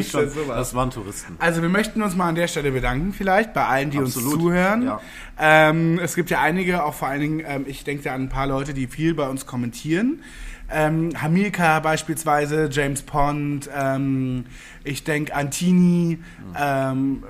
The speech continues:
Speaker 1: wirklich, äh, mit euch und mit euren Kommentaren macht das bei uns immer noch tatsächlich
Speaker 2: Ja.
Speaker 1: mehr Spaß.
Speaker 2: Seid nicht böse, wenn wir euch jetzt nicht erwähnen oder so.
Speaker 1: Ja, genau.
Speaker 2: Weil, ne, das können wir auch einfach gar nicht. Ähm, aber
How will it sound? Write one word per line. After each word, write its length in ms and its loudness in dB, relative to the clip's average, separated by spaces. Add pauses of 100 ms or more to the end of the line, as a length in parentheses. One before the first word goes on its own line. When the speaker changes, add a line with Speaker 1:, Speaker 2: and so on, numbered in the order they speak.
(120)
Speaker 1:
wirklich, 580 -6
äh, 240 -4
mit 160 8
euch 380 2
und 120 -2
mit 120 -2
euren 220 -2
Kommentaren 600 -4
macht 180 -4
das 120 -2
bei 100 -4
uns 160 -4
immer 220 -6
noch 160 -6
tatsächlich 400 -8
Speaker 2:
Ja. 80 -6
Speaker 1:
mehr 200 -4
Spaß. 220 -6
Speaker 2:
Seid 200 2
nicht 180 -2
böse, 280 0
wenn 160 -2
wir 140 -2
euch 400 -6
jetzt 240 -6
nicht 140 -4
erwähnen 400 -6
oder 180 -6
so. 200 -10 (160)
Speaker 1:
Ja, 380 4 (140)
genau. 160 -2
Speaker 2:
Weil, 340 2 (120)
ne, 260 -8
das 160 -16
können 160 -4
wir 80 2
auch 160 -2
einfach 240 -8
gar 160 -4
nicht. 380 -10
Ähm, 380 -10 (600)
aber 460 2